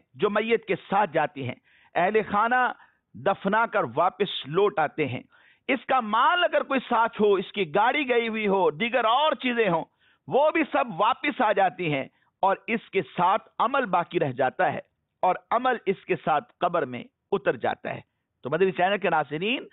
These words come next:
عقل مند انسان کو چاہیے کہ وہ مال زیادہ ہونے کی حرص اور اپنی اولاد پر فخر اور غرور کرنے کی بجائے نیک اعمال زیادہ کرنے کی کوشش کرے، تاکہ یہ قبر میں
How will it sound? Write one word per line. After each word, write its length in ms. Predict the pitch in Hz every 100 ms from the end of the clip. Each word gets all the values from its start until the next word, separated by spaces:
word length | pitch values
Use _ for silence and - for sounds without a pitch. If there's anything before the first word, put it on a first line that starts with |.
| - - - -
عقل 480 | 233 - 320 330 311
مند 200 | 302 294
انسان 500 | 277 - 247 240 233
کو 140 | 220
چاہیے 600 | - 220 202 190 226 196 135 _ _ _ _ -
کہ 100 | 247
وہ 180 | 262
مال 400 | 240 214 247 285 262 -
زیادہ 360 | 202 208 214 220
ہونے 500 | 254 175 190 226 262
کی 300 | 254 185 -
حرص 240 | 226 294 - - _ - _
اور 160 | 208 214 -
اپنی 400 | 226 226 240 240 -
اولاد 720 | 185 180 190 226 269 285 -
پر 140 | 240 196 - -
فخر 360 | 285 - 320 294 - - - _ -
اور 140 | 247
غرور 500 | 175 170 226 320 349
کرنے 380 | 269 269 262 254
کی 140 | 233
بجائے 480 | 208 165 208 240 165 - _
نیک 680 | 139 170 226 240 254 262 254
اعمال 500 | 226 214 220 233 226 151 147
زیادہ 280 | 208 214 208
کرنے 240 | 190 185
کی 120 | 196 175
کوشش 380 | 185 185 175
کرے، 320 | - 190 214 135 - - _
تاکہ 300 | 214 254 247
یہ 180 | 277 269 254 _ -
قبر 340 | 294 339 302
میں 240 | 262 240